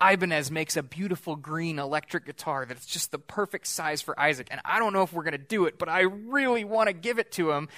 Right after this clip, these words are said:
because I want him to enjoy playing it. I love giving my kids good gifts because I love them. That is the attitude that God's people should have as they give. Not a begrudging, "I hate to part with this money,"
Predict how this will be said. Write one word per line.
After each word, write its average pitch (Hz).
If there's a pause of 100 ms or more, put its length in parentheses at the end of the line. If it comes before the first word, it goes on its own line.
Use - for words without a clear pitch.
(120)
because 180
I 185
want 208
him 196
to 196
enjoy 170
playing 202
it. 120 (260)
I 175
love 170 (220)
giving 185
my 147
kids 147
good 170
gifts 220
because - (100)
I 156
love 147 (240)
them. 147 (1120)
That 208 (160)
is 156
the 185 (100)
attitude 143 (440)
that 165
God's 170
people 190
should 147
have 143
as 143
they 131
give. 131 (440)
Not 196
a 240
begrudging, 160
"I 139
hate 156
to 131
part -
with 139
this 135
money," 170